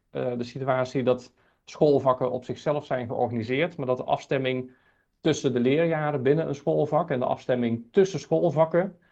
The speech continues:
lang niet vanzelfsprekend is. Nou, de, ik ben in mijn eigen praktijk, in de opleiding waar ik lesgeef, in elk geval daar wel meer, eh, in gaan optrekken met mijn collega's. Ehm,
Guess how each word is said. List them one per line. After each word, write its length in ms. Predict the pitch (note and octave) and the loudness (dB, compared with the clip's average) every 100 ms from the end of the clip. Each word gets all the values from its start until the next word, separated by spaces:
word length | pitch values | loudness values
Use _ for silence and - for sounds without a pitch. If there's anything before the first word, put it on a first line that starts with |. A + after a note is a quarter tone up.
| _ _ _ | _ _ _
lang 280 | A#2 C3 E3 | 0 2 4
niet 160 | E3 D#3 | 0 -2
vanzelfsprekend 760 | C3 C3 B2+ - B2 A2 G2+ | -2 -2 -2 0 0 0 -6
is. 220 | - - | -8 -10
Nou, 200 | - G#2+ | -6 -4
de, 200 | A2+ A#2 - | -4 -8 -8
ik 460 | - - - _ - | 0 0 -2 _ -4
ben 200 | B2+ C3 | 2 4
in 60 | |
mijn 140 | A#2+ A#2+ | 4 4
eigen 240 | C3+ C#3 | 2 2
praktijk, 420 | C3+ B2+ C3 B2 | -2 4 4 4
in 320 | - A#2 A#2 - | 0 0 0 0
de 100 | A#2+ | 0
opleiding 400 | A2 C#3 A2+ A2 | 0 0 0 0
waar 100 | G#2 | -2
ik 60 | A2+ | 2
lesgeef, 420 | A#2+ - C3+ A#2+ | 2 2 0 0
in 80 | A#2 | 0
elk 120 | G#2+ | -2
geval 160 | A2 | -2
daar 120 | A2 G#2+ | 0 4
wel 160 | G#2+ | 2
meer, 360 | A2 A2 A2 - _ _ _ _ _ _ | 2 0 -2 -6 _ _ _ _ _ _
eh, 120 | A2+ G#2+ - | -6 -6 -6
in 220 | - A#2+ | -4 -4
gaan 420 | A#2 G#2 G#2+ - - _ _ - | -2 -2 -4 -6 -14 _ _ -2
optrekken 420 | E3 E3 D#3+ D#3 | 0 2 0 0
met 120 | D3 | -2
mijn 140 | C#3+ | -2
collega's. 800 | C#3+ C#3+ C#3 C#3+ D3+ E3+ - - _ _ _ _ _ | 0 2 4 2 0 -4 -12 -20 _ _ _ _ _
Ehm, 600 | A#2+ A#2 A#2 A#2 A#2 A#2 | -6 -4 -2 -2 -2 -2